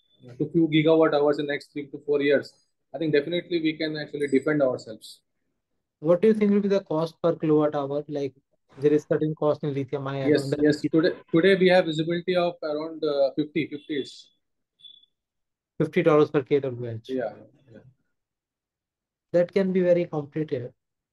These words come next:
Speaker 1: Yeah.
Speaker 2: if it actually translates into large volumes.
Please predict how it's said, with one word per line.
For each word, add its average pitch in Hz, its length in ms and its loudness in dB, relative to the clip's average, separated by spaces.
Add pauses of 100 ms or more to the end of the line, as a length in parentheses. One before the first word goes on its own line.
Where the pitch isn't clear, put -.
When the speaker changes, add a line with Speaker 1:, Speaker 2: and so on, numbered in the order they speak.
(460)
Speaker 1:
Yeah. - 140 -10
Speaker 2:
if - 120 -6
it 147 120 0
actually 147 360 -4
translates 139 540 -4
into 139 180 -4
large 123 300 -4
volumes. 113 680 -12